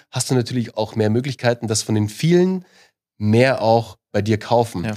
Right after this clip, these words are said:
Speaker 1: Und das ist, glaub ich, so ein ganz ein wichtiger Punkt. Das ist so das Thema Awareness, Bekanntheitsgrad für, für Unternehmer, Unternehmerinnen oder auch für Führungskräfte, für ihr Produkt, das sie vertreten, für die Firma. Das ist ein großer Punkt, also wirklich ganz oben im Funnel anzusetzen und dann immer weiter runter zu gehen.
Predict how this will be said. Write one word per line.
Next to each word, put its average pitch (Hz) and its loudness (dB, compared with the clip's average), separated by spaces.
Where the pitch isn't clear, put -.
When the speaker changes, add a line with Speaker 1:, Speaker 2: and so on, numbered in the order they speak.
Speaker 1:
Und 113 -4
das 135 -2
ist, 151 -4
glaub 127 0
ich, 131 -2
so - -4
ein 117 -2
ganz 139 -2
ein 123 0
wichtiger 123 -4
Punkt. 127 -4
Das 110 -2
ist 123 0
so 120 0
das 110 -8
Thema 127 2
Awareness, 120 0
Bekanntheitsgrad 123 -2
für, 117 0
für 123 -4
Unternehmer, 120 -2
Unternehmerinnen 120 0
oder 123 2
auch 113 2
für - -4
Führungskräfte, 139 -2
für 120 -4
ihr 113 0
Produkt, 117 -6
das 113 0
sie 117 -2
vertreten, 123 -4
für 110 -6
die 107 -6
Firma. 139 2
Das 147 0
ist - 4
ein 123 4
großer 127 0
Punkt, 131 -2
also 113 -2
wirklich 120 -4
ganz 131 0
oben 139 0
im 127 2
Funnel 131 0
anzusetzen 135 0
und 110 -2
dann 120 2
immer 127 2
weiter 113 2
runter 123 2
zu - -4
gehen. 127 0